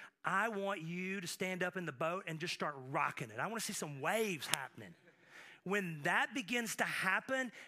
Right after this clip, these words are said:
people begin to go, "There's something going on." Not because you just wanna splash, it's because Jesus has made a difference in your life. He's called us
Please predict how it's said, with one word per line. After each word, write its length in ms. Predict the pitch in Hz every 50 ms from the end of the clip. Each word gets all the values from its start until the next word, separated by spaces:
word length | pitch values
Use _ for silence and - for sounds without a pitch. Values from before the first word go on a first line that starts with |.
| - _
people 240 | - 202 202 226 214
begin 240 | 196 202 175 196 196
to 80 | 190
go, 120 | 180 185 175
"There's 140 | 156 147 -
something 400 | - - 170 156 - - 127 123
going 300 | 156 139 135 123 98 92
on." 360 | 113 143 156 131 110 - - - _ _ _ _ _ _ _ _ _ _ _ _ -
Not 320 | 151 165 175 208 277 320
because 300 | 311 233 - 247 208 151
you 80 | 185 202
just 180 | 196 196 -
wanna 140 | 202 180 143
splash, 680 | 131 - - - 180 185 202 208 190 151 147 - - - - - - - -
it's 100 | - 196
because 320 | - - 254 - 233 202 147
Jesus 800 | 147 139 - - - 196 220 220 226 247 254 240 269 262 - - - - -
has 160 | 196 196 180
made 160 | 190 180 165
a 60 | 151
difference 600 | 131 104 - 196 220 226 - - 247 240 233 - - - - - -
in 120 | 185 175
your 120 | 156 151 135
life. 680 | 127 123 151 190 208 226 202 160 - - - - - - - _ _ _ _ _ _ _ _ _ _ _ _ _ _ _ _ _ _ _ _ _ _ _ _ _ _ _ _ _ _ _ _ _ _ _ _ _ _ _ _ _ _ _ _ _ _ _ _ _ _ _ _ _ _ _ _ _ _ _ _ _ _ _ _ _ _
He's 160 | - 190 220 -
called 320 | - 202 214 - 277 220
us 280 | 180 - - - -